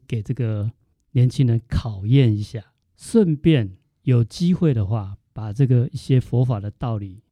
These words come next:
传授给他，同时考验一下。于是呢，大家就觉得，嗯，不错的主意，好啊，good idea 啊。于是呢，第四天他就自己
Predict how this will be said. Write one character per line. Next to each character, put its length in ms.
传 240
授 160
给 220
他， 200
同 220
时 220
考 260
验 200
一 60
下。 260
于 100
是 240
呢， 260
大 100
家 160
就 100
觉 180
得， 200
嗯， 260
不 80
错 260
的 100
主 220
意， 200
好 300
啊， 220
good 240
idea 560
啊。 260
于 100
是 220
呢， 340
第 140
四 160
天 220
他 120
就 140
自 260
己 280